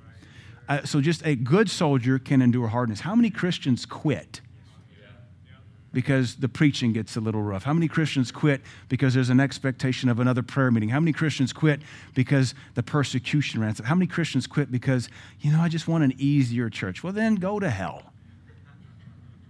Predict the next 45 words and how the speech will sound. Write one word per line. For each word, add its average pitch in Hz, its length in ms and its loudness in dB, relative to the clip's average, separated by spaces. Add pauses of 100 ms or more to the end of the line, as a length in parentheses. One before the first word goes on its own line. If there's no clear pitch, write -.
(400)
Because 139 260 4
the 147 80 6
next 185 260 4
church, - 580 -4 (480)
I'm 151 60 -2
not - 140 -2
telling 139 240 6
you 123 60 8
to 117 60 2
go 110 200 -2
to 104 40 -6
hell, 113 160 -2
you 117 160 2
will 156 180 4
go 107 180 -2
to 82 60 -10
hell. 85 220 -10 (220)
The 120 80 4
next 147 240 6
church, - 380 -2 (200)
you 147 160 2
will 147 100 4
justify 139 760 0
it's 131 180 -10
too 170 200 0
hard. 107 280 0 (140)
So - 160 -2
you'll 135 160 6
just 127 200 -2
keep 185 220 -2
taking 175 400 0
the 147 80 2
step 135 340 -4
down, 143 360 2
down, 139 260 4
down, 131 240 4
down 120 220 2 (180)
until 143 240 4
you 139 100 6
find 147 300 4
the 131 80 4
lowest 180 480 2
church 170 400 -4
in 139 160 6
town, 120 380 0